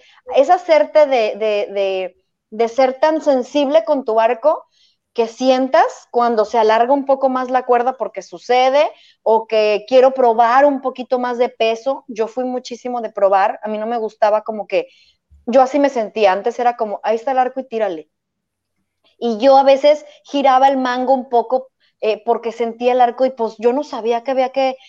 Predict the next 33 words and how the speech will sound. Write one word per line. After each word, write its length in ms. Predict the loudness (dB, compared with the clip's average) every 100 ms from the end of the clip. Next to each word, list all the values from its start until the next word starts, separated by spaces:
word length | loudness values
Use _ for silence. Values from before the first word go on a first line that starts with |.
| _ 0
que 120 | 4
lo, 120 | 4
se 160 | 2 0
podía 240 | 2 2
jugar 280 | 4 2 2
con 140 | -4
los 160 | -4 -4
pesos. 520 | 0 2 2 0 0
Yo 100 | 2
a 40 |
veces 380 | 2 2 0 -2 _ -8
apuntaba 580 | -2 0 0 2 2 4
arriba 600 | 2 0 0 0 0 -2 -12 _ _ _
pa-, 200 | -2 0
pa 140 | -2 -4
que 100 | -4
pegaran, 720 | 0 2 4 4 4 2 -2
o 60 |
sea, 260 | -2 -2 -2 -8 _
entonces, 480 | -6 -4 -2 0 0
en 160 | -2 -2
general, 600 | -2 0 2 2 2 0
para 240 | 0 2 0
mí 180 | -2
ahora 400 | 2 2 4 4
es, 260 | 4 2 -2
este, 560 | -10 _ -4 -4 -6 _ _ _ _
que 100 | -4
tu 220 | -2 2 2
arco 240 | 2 -2
esté 200 | -4 -2
al 140 | -2
cien. 420 | -4 -4 -4 -4